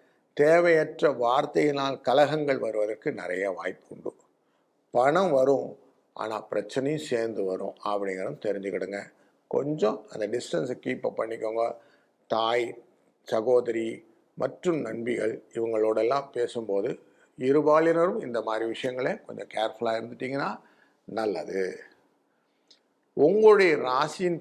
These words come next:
பன்னிரெண்டாம் இடம் அப்படிங்கிற இடத்துல லாபத்துக்குரிய சூரியன் உட்கார்ந்துருக்கிறாரு.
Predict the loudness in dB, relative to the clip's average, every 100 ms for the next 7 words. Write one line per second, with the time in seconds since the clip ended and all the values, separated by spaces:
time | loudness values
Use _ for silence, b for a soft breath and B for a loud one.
0 | -2 2 2 4 2 2 0 0 -2 -6
1 | -4 -2 -2 -2 0 0 2 2 -2 -8
2 | _ _ _ _ -14 -4 0 2 2 0
3 | -2 -2 -2 2 2 4 4 2 0 -4
4 | 0 2 2 -2 -6 -8 -8 -10 -8 -8
5 | -8